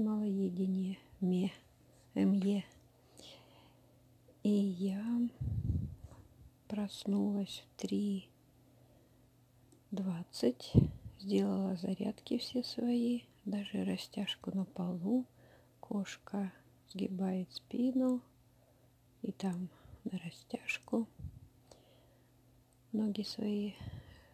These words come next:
гибкость увеличила, растягивала мышцы. Я почистила зубы с помощью пасты из сожжённых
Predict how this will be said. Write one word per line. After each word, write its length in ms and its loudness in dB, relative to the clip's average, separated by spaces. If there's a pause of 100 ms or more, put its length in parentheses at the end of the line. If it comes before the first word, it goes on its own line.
(100)
гибкость 680 -2
увеличила, 880 -2
растягивала 800 0
мышцы. 540 -4 (4000)
Я 420 4 (800)
почистила 760 -2 (100)
зубы 440 -2 (220)
с 100 -8
помощью 760 -2 (640)
пасты 480 -2
из 280 -2
сожжённых 1120 0